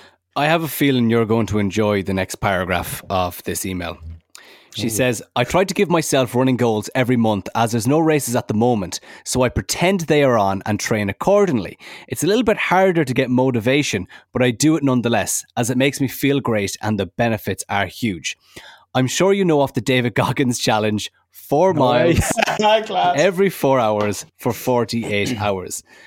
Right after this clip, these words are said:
Speaker 1: So I think it's like two marathons over two days.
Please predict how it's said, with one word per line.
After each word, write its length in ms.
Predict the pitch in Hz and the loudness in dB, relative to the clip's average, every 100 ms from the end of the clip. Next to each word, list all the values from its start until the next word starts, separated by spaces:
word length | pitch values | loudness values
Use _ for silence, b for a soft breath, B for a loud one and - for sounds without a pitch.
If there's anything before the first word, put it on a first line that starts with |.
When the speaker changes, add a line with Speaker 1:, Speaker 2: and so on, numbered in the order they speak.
| B | B
Speaker 1:
So 160 | 135 | 0
I 80 | 127 | 0
think 340 | 123 151 151 - | 0 0 0 -2
it's 220 | 135 - | -6 -2
like 240 | 123 107 - | -2 -2 -10
two 320 | - 143 151 | -4 0 2
marathons 600 | 139 123 123 117 110 98 - | 2 0 0 0 -2 -4 -2
over 280 | 113 98 98 | -2 -2 -4
two 300 | - 104 95 | -4 -4 -2
days. 380 | 95 87 85 | -4 -6 -8